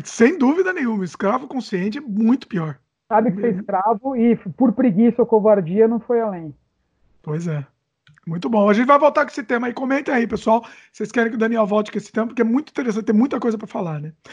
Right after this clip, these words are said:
Speaker 1: Inclusive, o
Speaker 2: É.
Speaker 1: Daniel, não vou, não vou contar o que é, ele me falou em off, tá programando um, um,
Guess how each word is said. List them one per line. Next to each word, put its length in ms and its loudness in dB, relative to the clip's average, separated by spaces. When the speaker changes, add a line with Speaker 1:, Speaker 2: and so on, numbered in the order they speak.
Speaker 1:
Inclusive, 320 2
o 20 -2
Speaker 2:
É. 20 -2
Speaker 1:
Daniel, 260 6
não 100 2
vou, 260 4
não 100 2
vou 160 2
contar 280 0
o 40 0
que 100 -4
é, 100 0
ele 120 -6
me 100 -6
falou 220 -6
em 80 -4
off, 380 -4
tá 100 -2
programando 560 0
um, 80 -2
um, 440 -2